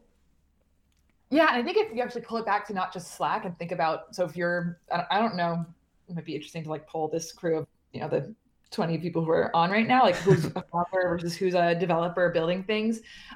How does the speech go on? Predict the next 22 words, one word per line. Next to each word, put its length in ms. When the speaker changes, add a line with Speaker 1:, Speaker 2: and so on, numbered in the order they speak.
Speaker 1:
Um, 380
when 120
you 360
look 220
at 140
the 80
makeup 580
of 380
Slack's 580
dev 200
audience, 440
you're 100
going 180
to 60
see 200
this 180
combo 400
to 120
what 100
you're 100
saying, 300
Greg, 260